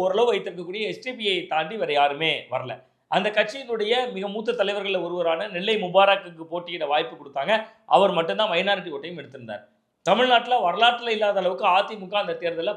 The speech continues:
படுதோல்வியும் சந்திச்சிருந்துச்சு. So இப்படியெல்லாம் நிலைமை இருக்கக்கூடிய காலகட்டத்துல மீண்டும் பாஜக கூட்டணி அப்படிங்கக்கூடிய ஒரு நிலைப்பாட்டை எடுத்திருக்கு அதிமுக. அந்த நிலைப்பாட்டுக்கு எடப்பாடி பழனிசாமிக்கு கடுமையான அழுத்தங்கள் வந்திருக்கு.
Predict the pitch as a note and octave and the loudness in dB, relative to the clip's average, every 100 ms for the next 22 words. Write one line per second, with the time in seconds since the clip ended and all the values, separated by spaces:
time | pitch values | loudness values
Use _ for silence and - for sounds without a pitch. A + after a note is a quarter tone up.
0 | E3+ G3 A3 F#3 D3+ F#3 D3+ C#3 B2 B2 | 0 0 2 -2 -2 -8 -12 -18 -18 -18
1 | G#2+ - A#2+ - _ _ - C4+ B3+ A3+ | -18 -14 -14 -16 _ _ 4 6 6 2
2 | B3 A#3 A#3 C4 B3+ F#3+ G#3 A3+ G3 - | -2 2 6 6 4 0 0 0 -2 -2
3 | F3+ F#3 D#3+ D#3+ C3 C3 D3 F3 C#3 B2 | -4 -6 -6 -4 -4 0 2 2 -2 -10
4 | A#2 B2+ E3 E3+ - _ - G#3+ C#4+ C#4+ | 0 4 4 2 -10 _ -4 0 2 2
5 | D4 D4 F3 F3+ A3 A#3+ A#3+ A#3+ G3+ - | 2 0 4 6 8 8 4 4 0 0
6 | G3+ A3 A3+ G3+ F#3 - D#3 G3 F3 E3 | -8 -2 0 0 -2 0 -2 -2 -6 -6
7 | D#3+ D#3 C3+ C3+ E3 A#3 A3+ G#3 - D#3 | -6 -6 -6 -2 2 2 2 -2 -2 -4
8 | C#3 C#3 B2 G#3 D#3 C3 C#3+ B2 A2+ A2 | -4 -8 -10 -8 -4 0 0 -2 -10 -10
9 | A#2+ - _ _ - G#3 A3+ A3+ C4+ C4+ | -12 -12 _ _ 2 4 4 8 8 8
10 | C4 A#3+ A#3 G#3 A3+ B3+ A3+ G3 G3 F#3+ | 4 6 4 4 4 2 2 -4 -4 -4
11 | F3+ G#3+ F#3 F#3+ A3 G#3+ F3+ B3 C4 A#3+ | -4 -4 -2 0 2 2 2 0 2 2
12 | F3+ C#3 C3 A#2 C3 | 0 -6 -8 -14 -20